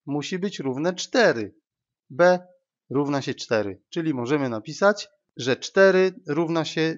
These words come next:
dwadzieścia podzielone na pięć. No pewnie, że tak. To prawda. Dwadzieścia podzielone na pięć równa się cztery. Cztery równa się dwadzieścia podzielone na pięć.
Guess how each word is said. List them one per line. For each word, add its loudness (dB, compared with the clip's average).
dwadzieścia -2
podzielone -4
na -4
pięć. -8
No 0
pewnie, 2
że 0
tak. -4
To 0
prawda. 4
Dwadzieścia 0
podzielone 0
na -2
pięć -4
równa -6
się -10
cztery. 4
Cztery 2
równa -4
się -6
dwadzieścia -6
podzielone -6
na -2
pięć. -8